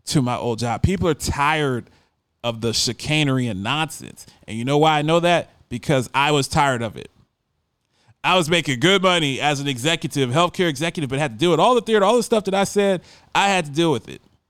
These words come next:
The politics, the racism, the begging for a promotion, the title. I had to deal with all of that. I got to a point,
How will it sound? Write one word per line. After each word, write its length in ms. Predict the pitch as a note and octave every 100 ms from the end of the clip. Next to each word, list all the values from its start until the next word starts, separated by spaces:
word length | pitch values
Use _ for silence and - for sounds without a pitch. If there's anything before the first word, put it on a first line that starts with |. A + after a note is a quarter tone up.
| _ _ _ _ _ _ -
The 60 |
politics, 840 | G#2+ E3+ F#3+ F#3+ C#3+ A2+ - - - _ _ -
the 80 |
racism, 720 | G#2 A2 G3 F#3+ C#3+ A#2 F2 - - -
the 100 | B2
begging 720 | G#2 E3 G3 F#3+ F#3 F3 D#3+ _ _
for 220 | - E3
a 40 |
promotion, 640 | - C3+ C#3+ F3 - D3 A#2+
the 80 |
title. 600 | G#2+ - D#3 F#3 G#2+ B1+ _ _ _ _ _ _ _ _ _ -
I 60 | A3+
had 60 |
to 60 | A3
deal 100 | B3
with 100 | A#3+
all 140 | A3
of 40 | D3
that. 160 | C3 -
I 80 | E3+
got 160 | G3
to 80 | -
a 40 | D3
point, 380 | - G#3 F3